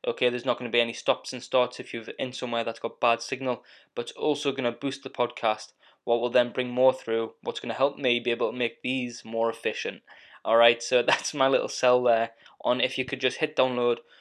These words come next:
or if you're on Spotify, subscribe to the play-, uh, to the playlist, to the podcast. That is also really appreciated. So look, I hope you all out there have a really, really good Saturday.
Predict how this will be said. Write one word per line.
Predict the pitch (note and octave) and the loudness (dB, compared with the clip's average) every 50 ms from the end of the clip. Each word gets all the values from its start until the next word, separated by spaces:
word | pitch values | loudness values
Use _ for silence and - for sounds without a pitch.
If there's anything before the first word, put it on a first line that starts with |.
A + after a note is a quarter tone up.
| _ _ _ _ | _ _ _ _
or | - - D#3+ D#3 D3+ D3+ - - | 2 6 10 12 12 12 10 8
if | - - | 0 -4
you're | - C3+ | -2 -4
on | B2+ | -4
Spotify, | B2 - - C3+ A2+ G2+ - - - B2 A#2+ A#2+ A#2+ A#2+ - | -4 0 4 4 4 4 4 4 6 8 8 8 6 4 -2
subscribe | - - C#3 B2+ - - - - B2+ A#2+ A#2+ - | -6 -8 -8 -6 -6 -6 4 8 8 8 8 6
to | - B2+ | -2 -6
the | B2 A#2+ | -6 -6
play-, | - - A#2+ A2+ - | -2 0 -2 0 2
uh, | - B2 A#2+ A2+ A2 | 2 2 2 0 -2
to | - - | -4 -10
the | C3 - | -10 -10
playlist, | - - C3 B2+ B2 B2+ B2 A#2 - | -4 2 4 4 6 6 4 0 -2
to | - | -8
the | A#2+ G#2+ | -10 -8
podcast. | - - A#2+ A#2 - - A#2 G#2+ - - - _ _ _ - - _ _ | -2 -2 -4 -2 2 0 0 0 0 -4 -20 _ _ _ -20 -20 _ _
That | - A2+ A#2+ A#2 B2 | 2 4 4 6 4
is | A#2+ A2 | 2 -4
also | - B2 B2 A#2+ - - A#2 | -2 -2 -2 -2 -2 -4 -6
really | A2+ A2 A#2+ A#2+ A#2 A#2 | -4 -4 -6 -4 -4 -4
appreciated. | - - - A#2+ - - B2 A#2+ A2+ A2 A2+ - _ _ _ _ - - _ _ _ | -6 -6 -8 -6 -4 -2 -2 0 0 0 0 -2 _ _ _ _ -20 -20 _ _ _
So | - - D3+ | 0 4 6
look, | C#3+ D#3 D#3 D#3 - - _ _ _ _ _ - | 8 8 6 4 4 -12 _ _ _ _ _ 0
I | - - | 0 2
hope | C3 E3 F3 F3 F3 | 6 6 6 6 6
you | F3 D#3+ | 4 6
all | D#3+ D#3+ D#3 D3+ | 8 8 10 10
out | C#3+ - - - | 10 8 8 6
there | C#3 C#3 C3+ C#3 C3+ | 6 8 8 8 6
have | - - B2+ B2 C3 - - - | 6 6 6 6 6 6 2 -6
a | - | -8
really, | B2 B2 B2+ C3 C#3 C#3+ C#3+ C#3 C#3 C#3 C3+ | -8 -8 -6 -2 0 2 2 2 2 0 0
really | C3 C3+ C3 C3 B2+ | 0 -2 -2 -2 -4
good | B2+ - C3+ B2+ B2+ | 0 0 0 0 0
Saturday. | - - B2+ A2 G#2+ A#2+ A#2+ A#2 A#2 A2+ A2+ | 2 2 4 4 4 2 0 0 0 -2 -2